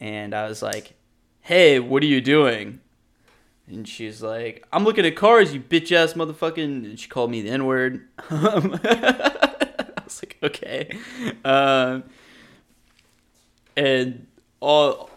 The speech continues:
just started berating me, and I was like, "Okay." And then I looked at my roommates. I was like, "I'm pretty fucking sick of this."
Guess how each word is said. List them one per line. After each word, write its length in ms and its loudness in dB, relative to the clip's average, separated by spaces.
just 200 -10
started 260 8
berating 360 6
me, 60 2
and 80 -2
I 20 -2
was 80 -4
like, 140 -8
"Okay." 640 2
And 160 -4
then 180 -4
I 120 0
looked 220 -4
at 180 -4
my 140 -6
roommates. 480 0
I 40 -8
was 60 -8
like, 100 -6
"I'm 100 -2
pretty 160 -6
fucking 280 -8
sick 240 0
of 60 -2
this." 460 4